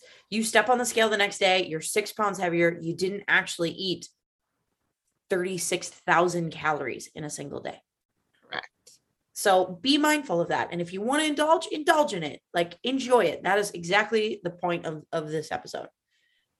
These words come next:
Speaker 1: Um, the last thing to remember is you only need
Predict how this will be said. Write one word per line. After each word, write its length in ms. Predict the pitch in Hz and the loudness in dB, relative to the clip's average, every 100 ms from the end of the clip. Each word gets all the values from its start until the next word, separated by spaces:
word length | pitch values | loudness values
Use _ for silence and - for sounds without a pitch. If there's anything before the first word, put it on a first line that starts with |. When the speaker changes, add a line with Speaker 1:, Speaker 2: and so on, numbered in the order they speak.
| _ _ _ | _ _ _
Speaker 1:
Um, 560 | 165 165 160 143 143 - - | 2 6 4 2 -4 -12 -2
the 160 | 180 | 2
last 440 | 208 208 220 214 - | 6 6 6 2 0
thing 240 | 196 190 | -2 0
to 100 | 180 | 0
remember 480 | 180 165 147 147 143 | 2 2 2 2 0
is 460 | 156 151 147 - - _ _ _ _ _ _ _ _ _ _ _ | 0 -2 -4 -10 -14 _ _ _ _ _ _ _ _ _ _ _
you 160 | 190 - | -8 -2
only 340 | 202 214 233 | 0 0 0
need 420 | 208 175 170 165 | 0 0 0 -4